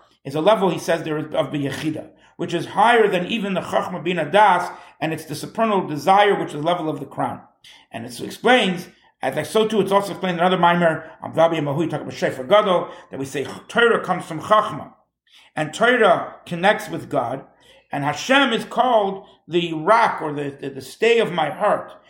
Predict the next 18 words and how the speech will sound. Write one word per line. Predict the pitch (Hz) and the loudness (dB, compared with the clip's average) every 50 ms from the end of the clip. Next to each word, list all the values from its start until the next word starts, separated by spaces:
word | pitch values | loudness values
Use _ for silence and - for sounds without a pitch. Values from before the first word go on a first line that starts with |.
| _ _ _ | _ _ _
In | 135 147 | -8 -6
other | 143 151 | -6 0
words, | 180 226 202 185 | 0 0 0 0
at | - | -2
the | - - | -6 -6
inner | - 247 262 254 220 | -4 0 0 0 2
level | 233 233 196 214 202 | 2 0 2 0 0
of | 165 | 2
the | 175 165 | 2 0
heart | - 196 240 226 196 175 170 | 4 4 4 4 4 2 -2
is | 175 170 | -6 -8
even | 185 175 180 | -6 -8 -8
higher | 160 - - 175 226 240 233 214 202 | -10 -8 -4 -4 -2 0 0 0 0
than | 196 185 185 | 0 -2 0
wisdom, | 185 185 170 - - 190 147 123 - - - _ _ _ _ _ _ _ _ _ _ _ _ _ _ _ - - _ _ | 2 2 0 2 0 -2 -2 -2 -4 -14 -20 _ _ _ _ _ _ _ _ _ _ _ _ _ _ _ -20 -20 _ _
because | 175 170 175 175 180 180 180 175 175 170 - - - _ _ _ _ _ _ _ _ _ _ _ _ _ _ _ _ _ _ _ _ _ _ | -6 -6 0 2 2 4 4 4 2 0 -8 -14 -20 _ _ _ _ _ _ _ _ _ _ _ _ _ _ _ _ _ _ _ _ _ _
the | 165 160 | 0 0
heart | - - 285 311 262 214 208 202 - - | 4 4 4 6 6 4 2 0 -6 -12